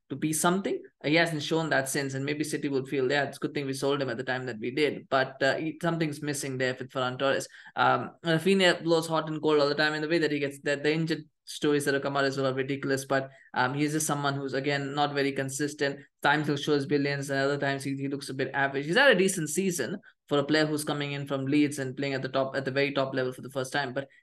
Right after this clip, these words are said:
he does seem a little bit, like, again, a bit up and down. He needs to build that consistency. Dembele, you know, for the, he's got the, his injury came out at the worst time possible. And then there's Ansu Fati, isn't it? Ansu Fati, for me, a player who was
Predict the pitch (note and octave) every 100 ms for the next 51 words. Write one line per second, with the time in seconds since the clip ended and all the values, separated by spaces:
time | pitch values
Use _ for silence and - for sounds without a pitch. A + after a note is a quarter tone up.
0 | _ D3 D3+ D3+ D3+ C#3+ C#3 C#3 C#3 C#3
1 | C3+ C3+ B2+ B2 - _ _ D3 C#3+ C#3+
2 | C#3+ C#3 C3+ C3+ C3+ D3 C3+ C#3 C#3 C3+
3 | C3+ C3 C3+ C3+ C#3+ C#3+ C#3+ D3 - -
4 | - C#3+ D#3 E3+ F3 E3 C3 D#3+ D3+ C#3
5 | - D#3 D3+ D#3+ D#3 F3+ F3 E3 _ D#3
6 | D3+ F3+ F3 E3+ E3 E3 D#3 D3 D3 C#3+
7 | C#3+ D3+ D3+ D3 C#3+ C#3 C3+ C3+ D3 B2
8 | A2 - - - C3+ D#3 D3+ C#3 C#3+ C#3
9 | C#3+ C3+ C3+ C3+ B2+ C3 B2+ A#2+ C3+ E3
10 | C3+ C3+ C#3 C3+ C3+ C#3+ C#3 C3+ C3 C3+